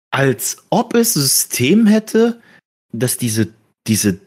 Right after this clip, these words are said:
tolle Demokratie uns kaputt machen sollte, oder?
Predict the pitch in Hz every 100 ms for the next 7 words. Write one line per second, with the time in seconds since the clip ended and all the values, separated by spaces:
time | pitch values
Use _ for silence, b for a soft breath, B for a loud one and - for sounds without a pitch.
0 | _ - 151 208 135 131 107 95 - 90
1 | - - 139 214 220 214 - - 190 -
2 | - 120 - 92 - 87 82 78 - 82
3 | 139 294